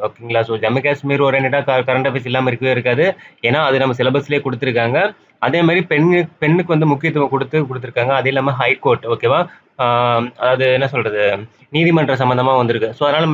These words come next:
moreover வந்து பார்த்தா இது ரொம்ப, ரொம்ப முக்கியமான ஒரு current affairs, ஓகேங்களா? ஜம்மு காஷ்மீர் மாநிலத்தின், ஆ, உயர்நீதிமன்றத்தின் முதல் பெண் தலைமை நீதிபதி நியமிச்சிருக்காங்க, ஓகேங்களா? யாரும் பார்த்தீங்கன்னா, கீதா மிட்டல், ஓகேங்களா? So, அதுக்கப்புறம் வந்து பார்த்தீங்கன்னா, Chief ஜஸ்டிஸ்னு சொல்லுவாங்க, சரிங்களா? So, அடுத்தது பாருங்க,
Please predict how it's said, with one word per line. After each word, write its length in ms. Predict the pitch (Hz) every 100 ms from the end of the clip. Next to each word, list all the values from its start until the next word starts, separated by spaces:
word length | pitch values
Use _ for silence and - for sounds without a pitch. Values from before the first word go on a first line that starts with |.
| 143
moreover 380 | 135 143 156 160
வந்து 200 | 147 147
பார்த்தா 240 | 143 156
இது 80 | 151
ரொம்ப, 220 | 123 135
ரொம்ப 180 | 147 147
முக்கியமான 480 | 127 120 151 151 147
ஒரு 120 | 117
current 220 | 110 101
affairs, 240 | 95 92
ஓகேங்களா? 440 | - 107 110 165 170 - - 131
ஜம்மு 240 | 131 156 165
காஷ்மீர் 400 | 156 151 156 151
மாநிலத்தின், 600 | 131 131 123 143 220 233 - _ _ _ -
ஆ, 240 | 131 127
உயர்நீதிமன்றத்தின் 840 | 135 170 180 165 160 139 139 185 175
முதல் 360 | 139 165 185
பெண் 260 | 165 156 151
தலைமை 360 | 151 139 147 139
நீதிபதி 260 | 131 123
நியமிச்சிருக்காங்க, 840 | 123 131 131 123 117 117 120 156 135
ஓகேங்களா? 500 | 123 117 135 185 185 - - _ _ _ _ _ _ _ - 160
யாரும் 300 | 139 151 151
பார்த்தீங்கன்னா, 300 | 131 165 143
கீதா 220 | 143 147
மிட்டல், 300 | 135 117 101 -
ஓகேங்களா? 360 | 120 117 113 165 180 - - _
So, 140 | 165
அதுக்கப்புறம் 440 | 147 151 170 165
வந்து 20 | 147
பார்த்தீங்கன்னா, 340 | 151 165 -
Chief 220 | 175 175
ஜஸ்டிஸ்னு 420 | 147 135 139 123 135
சொல்லுவாங்க, 460 | 120 104 101 104
சரிங்களா? 300 | 107 117 160
So, 160 | 160 143
அடுத்தது 260 | 135 170
பாருங்க, 400 | 147 131 131 185